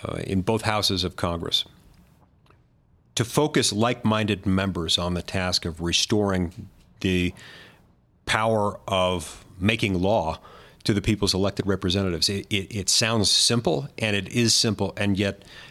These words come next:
um, I think most Americans are shocked when they realize the degree to which their own lawmakers are no longer accountable to them. And I don't mean Congress. I mean,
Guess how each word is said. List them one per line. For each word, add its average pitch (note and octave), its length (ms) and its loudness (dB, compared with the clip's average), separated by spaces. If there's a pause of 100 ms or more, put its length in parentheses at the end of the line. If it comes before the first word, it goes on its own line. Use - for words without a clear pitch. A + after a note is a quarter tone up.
(260)
um, F#2 520 0
I G2 120 -8
think - 240 -8
most G#2 260 2
Americans G2 540 0
are F2 80 -4
shocked G2+ 500 0
when F#2 140 0
they F2+ 120 2
realize F2+ 760 0
the G2+ 140 0
degree G#2 420 0
to G#2+ 140 -2
which F#2+ 360 -2 (1080)
their A#2+ 280 2
own A#2 140 4
lawmakers G#2+ 520 2
are F#2+ 60 2
no G2 160 2
longer F#2+ 340 0
accountable F#2 460 -2
to - 100 -2
them. F2 240 0
And E2 80 -4
I F2+ 80 0
don't G2 220 0
mean F#2 180 -2
Congress. F#2+ 480 -2
I E2+ 60 -2
mean, E2+ 260 -2